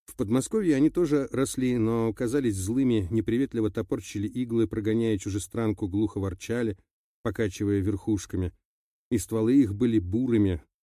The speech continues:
угрюмыми. Все эти годы Марте хотелось вернуться домой,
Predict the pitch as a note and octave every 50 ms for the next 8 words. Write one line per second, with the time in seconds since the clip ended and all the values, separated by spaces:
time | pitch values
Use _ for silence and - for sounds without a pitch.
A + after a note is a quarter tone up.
0 | _ - B2 A2 A#2+ C3+ E3+ F3+ A2+ F2 D2 C2+ - - _ _ _ _ _ _
1 | _ _ _ _ _ _ _ _ _ _ _ - - - C3+ B2+ A#2+ - - A#2
2 | A#2 B2+ A#2+ G#2+ A#2 A#2 A#2+ A#2 G#2 - F#2+ - A#2+ G#2+ - A#2 A#2 A2 - -
3 | A2+ G#2+ A#2+ A2+ F#2+ - A2+ A2 A#2 A#2+ A#2+ A2 F#2+ D2+ -